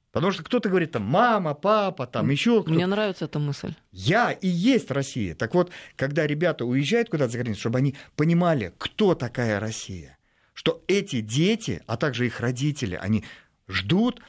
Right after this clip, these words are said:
Speaker 1: не с победой, а чтобы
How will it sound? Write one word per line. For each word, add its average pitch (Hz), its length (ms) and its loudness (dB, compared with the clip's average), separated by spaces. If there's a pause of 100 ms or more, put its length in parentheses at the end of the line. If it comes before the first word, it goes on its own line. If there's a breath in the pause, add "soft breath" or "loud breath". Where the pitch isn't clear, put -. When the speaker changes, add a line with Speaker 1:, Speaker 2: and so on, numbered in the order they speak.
(100)
Speaker 1:
не 196 420 4
с 247 100 -8
победой, 135 800 -2 (680)
а 98 60 -4
чтобы 143 340 0